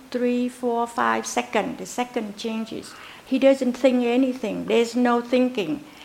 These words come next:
He see with the flash eyes, but he have concentration in this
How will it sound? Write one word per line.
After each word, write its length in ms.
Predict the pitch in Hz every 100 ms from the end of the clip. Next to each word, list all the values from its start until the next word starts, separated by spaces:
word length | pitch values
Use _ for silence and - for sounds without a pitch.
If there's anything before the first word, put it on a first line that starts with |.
| - -
He 160 | - 254
see 420 | - - 277 277
with 280 | 240 277 285
the 80 | 226
flash 460 | - 262 277 277 -
eyes, 420 | 240 226 208 - - - 226
but 200 | 285 285
he 200 | 285 254
have 260 | 262 247 -
concentration 1080 | 262 269 269 247 226 240 247 247 233 214 214
in 200 | 220 208
this 320 | 196 196 -